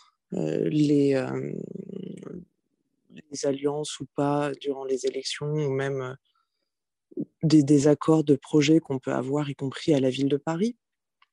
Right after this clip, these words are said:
Non, ce qui m'a, ce qui m'a déçue, c'est que j'ai eu l'impression de voir comme parfois des, des renoncements. Des renoncements, des choses qui me semblaient acquises, euh, dans cette partie-là de la gauche, que je connais très bien pour y avoir été il y a quelques années aussi.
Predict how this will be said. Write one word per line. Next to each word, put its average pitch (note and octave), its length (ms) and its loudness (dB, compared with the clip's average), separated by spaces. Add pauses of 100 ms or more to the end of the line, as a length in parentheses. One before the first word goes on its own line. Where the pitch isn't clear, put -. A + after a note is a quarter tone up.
(100)
Non, F3 200 0
ce - 100 -8
qui - 80 -8
m'a, C#3+ 340 -2
ce - 140 -12
qui - 100 -6
m'a D3+ 160 2
déçue, D3+ 420 0
c'est - 400 -2 (1160)
que - 160 -6
j'ai D3+ 140 -2
eu D#3 180 0
l'impression D3 480 -6
de D3 100 0
voir D3 360 -2
comme D#3 180 0
parfois F#3 300 -4
des, G3 220 4
des F3+ 140 2
renoncements. G3+ 640 2 (760)
Des D#3+ 100 2
renoncements, D#3+ 840 0
des D#3+ 320 2
choses F3+ 360 -6 (120)
qui D#3 320 -2
me D#3 220 0
semblaient D#3 580 -2
acquises, F#3 640 -2 (640)
euh, - 100 -6
dans D#3+ 360 -2
cette D#3+ 260 -4
partie-là E3+ 420 -2
de E3 60 0
la D#3 100 2
gauche, G#3+ 240 0
que - 100 -10
je - 100 -6
connais C#3+ 220 -2
très - 160 -6
bien E3 200 -4
pour - 180 -8
y C3+ 60 -2
avoir B2+ 260 -6
été C3 240 -6
il D#3+ 80 -4
y C#3+ 60 -8
a B2+ 40 -12
quelques C3 380 -10
années C3 180 0
aussi. B2+ 280 0